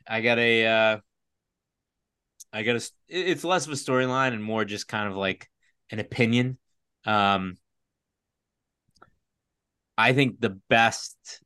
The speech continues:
the most entertaining race of the entire meet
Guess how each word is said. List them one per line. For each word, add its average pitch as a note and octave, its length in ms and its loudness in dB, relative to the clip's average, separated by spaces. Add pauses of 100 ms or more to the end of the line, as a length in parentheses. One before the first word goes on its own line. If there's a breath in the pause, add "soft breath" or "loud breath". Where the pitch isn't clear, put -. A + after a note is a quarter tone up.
(100)
the A2+ 60 -8
most A#2 320 -4
entertaining A2 760 -4
race G#2 540 0 (100)
of G2+ 380 -4
the G2 240 -2
entire A#2 680 0
meet A2 480 -4